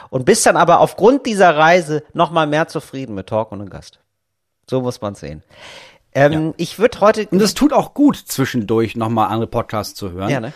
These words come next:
Speaker 2: damit du unseren Podcast genießen kannst.
Speaker 1: So ist es.
Speaker 2: Weißt du, vielleicht musst du drei, vier Jahre nach Stralsund, um dann in der Karibik zu merken, „Nee, hier bin ich zu Hause.“
Speaker 1: Genau, das meine ich. Das meine ich, genau. Das ist der Oh, wie schön ist Panama-Effekt. Das fand ich irgendwie,
Speaker 2: Ja.
Speaker 1: das war mein erstes, eines der ersten Aha-Erlebnisse meines Lebens.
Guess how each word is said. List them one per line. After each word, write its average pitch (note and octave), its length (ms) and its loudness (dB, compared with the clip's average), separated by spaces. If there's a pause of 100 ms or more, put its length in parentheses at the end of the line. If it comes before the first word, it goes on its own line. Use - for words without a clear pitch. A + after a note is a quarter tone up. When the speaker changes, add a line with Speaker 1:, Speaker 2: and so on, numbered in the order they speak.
(100)
Speaker 2:
damit B2+ 300 2
du B2 100 2
unseren B2 240 0
Podcast A2+ 360 -2
genießen G2+ 360 -8
kannst. E2 300 -14
Speaker 1:
So D3 80 -4
ist C3 120 -6
es. G2 80 -8
Speaker 2:
Weißt D3 180 0
du, G3 80 -4
vielleicht A3 340 0
musst A3 240 0
du A#3+ 60 -2
drei, F#3 280 0
vier G3 160 -4
Jahre F3 300 2
nach E3 160 0
Stralsund, D#3+ 680 -2
um D#3+ 120 -2
dann E3 200 0
in E3 80 -4
der D#3 80 0
Karibik E3+ 440 -4
zu F3 120 -8
merken, E3 360 -2
„Nee, F3+ 260 -2
hier A3 140 -6
bin C#3+ 120 -4
ich - 80 -12
zu - 120 -18
Hause.“ D#2 280 -12 (180)
Speaker 1:
Genau, F#3+ 240 4
das C#3+ 160 2
meine D3+ 240 2
ich. - 60 -12 (200)
Das D#3+ 160 2
meine C#3 140 0
ich, G2+ 60 -10
genau. A#2+ 200 0
Das C#3 140 0
ist E3+ 140 -4
der E3 160 4
Oh, E3+ 100 2
wie D#3+ 80 -2
schön D3+ 160 -4
ist D3 80 -6
Panama-Effekt. G#2 640 -6
Das G#2+ 100 -8
fand C#3+ 160 0
ich - 100 -10
irgendwie, C#3 300 -4
Speaker 2:
Ja. - 60 -12 (160)
Speaker 1:
das - 120 -8
war F3 140 4
mein F3+ 160 0
erstes, - 560 -4
eines D#3+ 240 0
der - 220 0
ersten E3+ 320 0
Aha-Erlebnisse B2 880 0
meines A2 260 -2
Lebens. G#2+ 540 -6